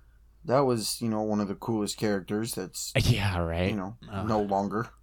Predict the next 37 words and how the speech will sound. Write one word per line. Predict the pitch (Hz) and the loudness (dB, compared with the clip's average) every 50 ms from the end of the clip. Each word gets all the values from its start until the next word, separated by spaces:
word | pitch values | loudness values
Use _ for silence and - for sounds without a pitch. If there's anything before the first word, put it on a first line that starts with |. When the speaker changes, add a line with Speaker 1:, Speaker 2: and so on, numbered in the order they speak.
| - - - - - - | -20 -20 -20 -20 -10 -6
Speaker 2:
Yeah. | 107 98 90 87 87 85 85 - - - - - - - - - - - - - - - | -2 0 0 2 0 0 -2 -4 -10 -20 -20 -20 -20 -20 -20 -20 -20 -20 -20 -20 -20 -20
Speaker 1:
So, | - - - 117 107 104 104 104 101 101 101 101 95 - - - - _ - - - - - - - - - - - - - - | -14 -8 -4 -2 0 0 0 0 0 -2 -2 -6 -8 -10 -16 -20 -20 _ -20 -20 -20 -20 -20 -20 -20 -20 -20 -20 -20 -20 -20 -8
heh. | - 131 147 147 151 170 - - - - _ _ | -2 0 2 2 2 0 -2 -8 -18 -20 _ _
Speaker 2:
I | 117 120 120 120 117 117 117 120 120 120 - - - - | 4 6 6 8 8 6 6 6 4 2 0 -2 -6 -2
Speaker 1:
Plus, | - 185 190 160 151 - - - - - - - - - _ - - - - - - - - - | 4 6 6 6 6 4 -2 -6 -10 -16 -20 -20 -20 -20 _ -20 -20 -20 -20 -20 -20 -20 -8 -6
actually, | 110 110 104 107 101 | -4 -4 -4 -2 0
go | 107 | 2
ahead, | 104 104 98 | 2 4 4
Speaker 2:
I, | 120 | 4
I | 127 | 4
Speaker 1:
continue. | - 110 117 123 | 4 4 4 6
Speaker 2:
was | 135 127 131 | 6 6 4
gonna | 135 123 | 4 4
Speaker 1:
You're | - | 6
Speaker 2:
say, | 147 131 127 | 6 6 6
Speaker 1:
on | |
the | 123 | 4
same | - - 135 | 4 2 2
Speaker 2:
it | 139 | 4
makes | 147 143 139 - | 4 4 4 4
Speaker 1:
thought. | - 156 | 4 2
Speaker 2:
sense | 139 127 - 117 | 2 2 0 0
more | 113 117 120 117 | 2 4 4 4
to | 113 | 4
me | 110 113 110 | 4 4 4
now, | 104 104 107 104 104 | 4 4 4 4 4
too, | - - - 113 107 98 | 2 2 4 4 4 4
because | 110 101 - 110 104 92 - - | 2 2 2 2 2 2 0 -2
he | - - 127 120 117 113 | 0 2 2 4 4 6
really, | 107 104 98 95 101 104 107 107 104 110 104 104 104 | 6 6 6 6 6 6 6 6 6 6 4 4 2
really | 95 92 95 101 98 98 101 101 | 2 2 2 2 4 4 4 4
wanted | 98 95 95 101 98 98 95 90 | 4 4 4 4 2 2 2 0
to | 98 92 | 0 -2
kill | - - 101 98 95 92 90 87 | 0 2 4 4 6 4 4 2
fucking, | - - - 90 90 - - 95 92 - | 0 0 0 -2 0 0 -2 -2 0 2
or | 107 101 101 | 4 4 6
Hellbrand | 95 117 143 139 127 110 117 107 104 98 98 104 | 6 8 6 6 6 4 2 2 2 2 0 -2